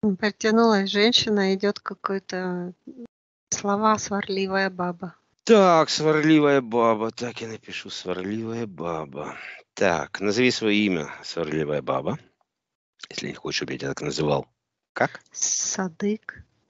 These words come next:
Speaker 2: Садык. Хорошо, так, и, эм, сейчас, если на ней есть магическая защита, она сейчас подсвечивается ярко красный цвет.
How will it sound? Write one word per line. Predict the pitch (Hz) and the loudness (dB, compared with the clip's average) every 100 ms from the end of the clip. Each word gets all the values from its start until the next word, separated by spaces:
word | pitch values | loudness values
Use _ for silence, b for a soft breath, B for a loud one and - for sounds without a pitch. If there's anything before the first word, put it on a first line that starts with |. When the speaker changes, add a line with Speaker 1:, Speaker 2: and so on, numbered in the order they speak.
| _ | _
Speaker 2:
Садык. | - - - 80 - - - B B B B - | -10 -8 -8 -10 -12 -16 -18 B B B B 0
Хорошо, | 120 151 196 139 | 6 6 6 4
так, | - 120 95 - | 4 4 4 2
и, | 123 123 113 104 98 | 0 4 4 4 4
эм, | 95 87 82 78 73 69 67 B B | 4 2 0 -4 -8 -12 -16 B B
сейчас, | - 107 - 98 85 92 95 - - - | -10 -8 -2 2 4 4 0 -6 -10 -2
если | 120 - | -2 2
на | 104 | 2
ней | 101 95 | 4 2
есть | 87 | 0
магическая | 95 87 87 - 87 | -2 -4 -6 0 0
защита, | 80 82 120 113 110 | 0 -4 -2 2 2
она | 98 90 80 | 4 0 -2
сейчас | - 82 71 | -6 -8 -6
подсвечивается | - - 82 - - 78 | -8 -8 -8 -8 -10 -2
ярко | 80 101 101 | 2 2 0
красный | - 73 - - | -2 -4 -6 -14
цвет. | - 64 65 | -12 -8 -8